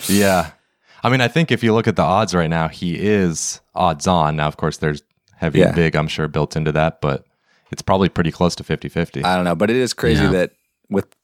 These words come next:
Speaker 2: over half a season left, we still have to, we have to think about it. He's been
Speaker 1: Yeah.
Speaker 2: that, that strong.
Speaker 3: But if Hooker, like, what if Tennessee beats Bama?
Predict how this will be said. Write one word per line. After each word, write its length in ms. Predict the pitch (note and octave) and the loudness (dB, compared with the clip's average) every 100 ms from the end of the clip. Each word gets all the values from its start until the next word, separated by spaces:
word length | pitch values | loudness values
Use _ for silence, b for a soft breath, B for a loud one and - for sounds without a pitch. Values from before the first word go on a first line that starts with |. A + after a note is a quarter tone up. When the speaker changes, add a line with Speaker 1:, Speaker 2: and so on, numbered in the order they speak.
| - | -8
Speaker 2:
over 260 | A2+ G2+ G2 | -4 0 0
half 200 | G2 - | -2 -2
a 40 | |
season 320 | - G2+ F2 | -4 -2 -2
left, 240 | E2+ E2+ - | -6 -8 -8
we 80 | E2+ | -6
still 220 | - F2+ | -2 -2
have 100 | F2 | -2
to, 100 | - | -4
we 120 | A2 | 0
have 80 | F#2 | 0
to 80 | - | -2
think 180 | G#2 F2 | -2 -2
about 260 | D#2 D2 | -2 -2
it. 120 | D#2 - _ - | -4 -10 _ -6
He's 180 | F#2 | -4
been 120 | - E2+ | 0 2
Speaker 1:
Yeah. 80 | D#2+ | 2
Speaker 2:
that, 260 | E2+ - - | 0 -2 -6
that 160 | E2+ | -4
strong. 460 | - - E2+ D#2 D#2+ _ _ - | -2 0 0 0 -4 _ _ 0
Speaker 3:
But 260 | G#2 - _ _ D2+ | 0 0 _ _ -2
if 200 | F2+ - | 0 2
Hooker, 420 | B2 D#3 C#3+ A#2+ - | 0 2 0 0 0
like, 160 | F#2+ | 0
what 140 | A2+ A#2+ | 2 0
if 100 | - | 0
Tennessee 420 | G#2+ F#2+ - F2+ | 0 0 0 -2
beats 260 | C#2+ E2 | 0 -4
Bama? 460 | - D#2+ D#2 C2+ C#2 | -2 -4 -2 -4 -10